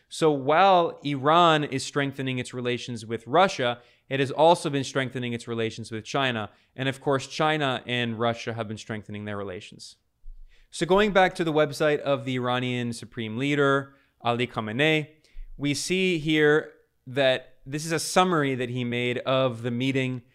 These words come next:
between Iran and Russia. The few, few main points. So he said, calling for increasing mutual cooperation between Iran and Russia, calling for expelling the United States from Syria and West Asia in general,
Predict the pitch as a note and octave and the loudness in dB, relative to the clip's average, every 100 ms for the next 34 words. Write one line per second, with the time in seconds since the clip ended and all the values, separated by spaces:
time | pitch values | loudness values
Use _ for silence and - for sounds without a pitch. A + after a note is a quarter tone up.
0 | _ _ _ _ B2 B2+ C#3 C3+ C3 C3 | _ _ _ _ -8 -6 -2 -2 -2 -4
1 | B2+ A#2 A#2+ B2 A#2+ - A2 A2 A2 - | -4 0 0 0 -2 -4 -4 -2 -2 -6
2 | - A2+ - A#2 - - F3 F3+ - E3 | -12 -14 -14 -14 -14 -8 -4 -4 -4 -6
3 | D#3 C#3 B2+ A2 G2 - C3+ C3+ D3 A#2 | -4 -4 -4 -6 -8 -6 -4 0 -2 2
4 | D3+ E3 E3 - D3 C3+ - _ - C3+ | 2 2 0 0 0 0 -10 _ -8 -8
5 | - F#3 G3 - F3+ F3+ D#3 _ _ - | 2 2 2 2 0 0 -8 _ _ -4
6 | D3+ E3 F3 E3+ D#3 D#3 D3+ C3+ C3 C#3 | -4 0 0 2 2 2 2 0 -2 -6
7 | C3 B2+ C3 B2 A#2 A#2 A2+ C3 C3 A2+ | -8 -6 -4 -4 -4 -2 0 0 0 -2
8 | A2+ B2 B2+ _ _ - _ _ _ _ | -2 -6 -6 _ _ -20 _ _ _ _
9 | _ _ _ _ _ _ _ - D#3 E3 | _ _ _ _ _ _ _ 2 4 4
10 | - D#3+ D3 - E3 E3+ F3+ F3 F3 C3 | 2 2 2 0 0 2 0 -2 -4 -4
11 | C#3+ C#3+ C3 - C#3 C3+ - C3 A#2 C#3+ | 0 0 -2 -2 -2 -2 -6 -6 -4 -2
12 | C#3 C#3 C3+ B2 A#2+ B2 - A#2+ A#2+ A#2 | 0 2 0 -2 -2 -2 -2 -6 -4 -4
13 | G#2+ A2 G#2+ A2+ G#2+ C3 - | -6 -8 -6 -4 -4 -8 -10